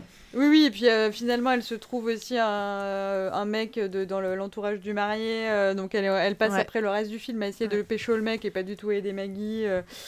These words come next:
Speaker 1: euh, mais oui, oui, donc,
Speaker 2: Et
Speaker 1: ça fait penser au personnage, bah, le personnage du film précédent, euh, Last Romance, qui disait, euh, « Ah, euh, se marier, avoir des enfants, euh,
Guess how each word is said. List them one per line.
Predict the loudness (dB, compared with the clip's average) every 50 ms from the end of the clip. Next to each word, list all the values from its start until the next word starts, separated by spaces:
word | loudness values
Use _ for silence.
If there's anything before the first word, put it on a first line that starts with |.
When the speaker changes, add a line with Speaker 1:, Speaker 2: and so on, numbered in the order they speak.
| -14 -14 -14 -16 -10 -6
Speaker 1:
euh, | -2 0 0 2 2 2 2 2
mais | 2 2 2
oui, | 2 4
oui, | 4 4 4 4
donc, | 4 2 0 0 -6
Speaker 2:
Et | -12
Speaker 1:
ça | -6 -4 -4 -2
fait | -2 -4 -4
penser | -2 -2 -4 -4 -2 -2 0 2 2
au | 2 2
personnage, | 2 0 -2 0 -4 -4 -2 -2 -4 -2
bah, | -2 -2 0 0 -2
le | -2 -2
personnage | -4 -4 -4 -4 -6 -8
du | -8 -8 -12
film | -10 -12 -12
précédent, | -10 -6 -8 -8 -4 -4 -4 -4 -4 -4 -4 -4 -4 -4
euh, | -2 -2 -2 -2 -2 -2 -2 -2
Last | -4 -4 -8 -8
Romance, | -10 -10 -8 -6 -8 -8 -10 -10
qui | -14 -14
disait, | -12 -10 -10 -6 -2 0 2 2 4 2
euh, « | 2 0 -4 -12 -20 -20 -20 -12 -4
Ah, | 0 2 4 6 6 6 6
euh, | 4 4
se | 2 0
marier, | 0 2 2 0 2 2 2
avoir | 2 2 2 0
des | 0 -2 -2
enfants, | -4 -6 -6 -4 -2 0 0 2 2 2 2 2 2
euh, | 2 2 2 2 2 2 0 -2